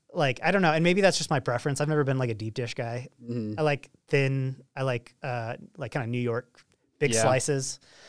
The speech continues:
Speaker 1: Um, and I still think they just have the best pizza. And it might be greasy, whatever.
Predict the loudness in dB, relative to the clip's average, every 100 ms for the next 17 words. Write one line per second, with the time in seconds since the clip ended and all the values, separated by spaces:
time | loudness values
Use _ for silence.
0 | -12 -6 0 2 2 -2 -4 _ _ -4
1 | 0 0 0 -2 -2 0 -2 0 -4 -2
2 | -4 -2 -8 -10 _ -8 -6 -4 -4 -4
3 | -4 -6 -6 -8 -8 -4 -2 -2 -4